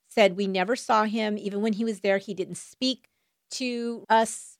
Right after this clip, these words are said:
He didn't address us. He just went about his business very quietly in the background. The only time we really even noticed him was when he was serving us food." Said that was kinda just the way it was, that as a domestic,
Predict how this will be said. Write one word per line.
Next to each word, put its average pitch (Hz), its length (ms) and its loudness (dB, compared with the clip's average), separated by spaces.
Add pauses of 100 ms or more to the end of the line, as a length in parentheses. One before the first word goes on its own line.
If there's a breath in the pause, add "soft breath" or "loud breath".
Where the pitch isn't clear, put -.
(100)
He 202 120 -4
didn't 165 220 -8
address 214 400 0
us. 202 220 4
He 190 160 -6
just 185 200 -10
went 190 180 2
about 202 200 4
his 202 160 -4
business 196 460 -4
very 180 200 0
quietly 233 420 0
in 226 80 -2
the 220 60 -4
background. 196 600 0
The 175 80 -12
only 269 180 -4
time 330 180 -6
we 302 80 -8
really 262 240 0
even 208 200 -4
noticed 185 320 -2
him 247 100 -2
was 240 140 -10
when 190 120 -2
he 190 120 -4
was 185 120 -4
serving 180 340 -2
us - 240 -20
food." 202 380 -2 (400)
Said 202 160 0
that 196 160 6
was - 120 -4
kinda 330 340 -2
just 262 260 -6
the 233 80 2
way 202 260 2
it 180 100 -2
was, 170 720 -4 (540)
that 185 300 2 (140)
as 196 280 4
a 220 60 2
domestic, 202 540 -4